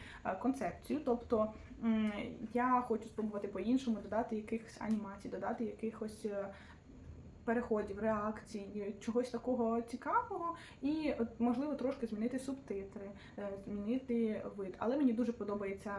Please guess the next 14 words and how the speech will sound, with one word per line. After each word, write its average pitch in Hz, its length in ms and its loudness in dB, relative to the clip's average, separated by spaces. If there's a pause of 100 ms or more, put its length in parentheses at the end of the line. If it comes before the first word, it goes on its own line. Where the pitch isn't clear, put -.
(120)
те, 220 120 0
як 202 300 -2
я 196 100 -2
роблю 202 300 -4
зараз 196 380 -6
собі - 220 -6 (120)
атмосферу, 208 420 0
мені 220 220 4
так 202 160 -6
комфортно. - 640 0 (340)
І 220 260 4 (460)
тут 262 200 0
у - 20 4
мене 208 380 2